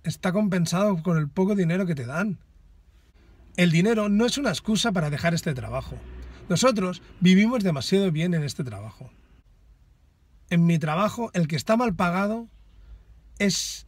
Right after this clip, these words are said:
el jefe. Es el, es aquel que se queda en la oficina, porque los demás salimos a la calle a trabajar.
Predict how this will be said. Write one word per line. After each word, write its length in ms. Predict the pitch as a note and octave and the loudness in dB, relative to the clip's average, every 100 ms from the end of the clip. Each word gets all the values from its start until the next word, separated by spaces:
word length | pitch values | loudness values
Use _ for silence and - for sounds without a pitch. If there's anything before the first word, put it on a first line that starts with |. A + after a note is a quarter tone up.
| - | -2
el 160 | E3 | 0
jefe. 380 | - D#3 - - - - - - - | 0 -4 -6 -16 -20 -20 -20 -14 -2
Es 160 | F#3 | 0
el, 200 | A#3+ G#3+ - | 2 0 0
es 160 | G3 F#3+ | 2 2
aquel 360 | D#3+ F#3+ A#3 - | 0 -2 -4 -6
que 140 | - E3 | -4 -2
se 120 | D#3 | 0
queda 320 | G3+ A#3 G3+ | 2 2 0
en 160 | G3+ F#3 | 2 2
la 80 | D#3 | 2
oficina, 560 | D#3+ C#3 - D#3+ A#2 - - - - | -2 -6 -2 -4 -4 -16 -20 -14 -2
porque 240 | F#3 D#3+ | 0 2
los 180 | F3 D#3 | 2 2
demás 320 | F3 G#3 G3 - | 0 -2 -4 -6
salimos 880 | - F3 F3 G#3+ F#3 A#2+ A#2 - - - - - - | -2 2 4 4 4 0 -10 -20 -20 -20 -20 -20 -4
a 300 | G#3 A3 A#3 - | 0 0 -2 -10
la 200 | F#3+ B2+ | -8 -8
calle 500 | A#2+ F3+ F#3+ F#3+ F#3+ - | -2 0 2 0 -4 -2
a 140 | E3 | -4
trabajar. 540 | C#3+ A2+ A2+ - C#3 | -2 -8 -10 -8 -8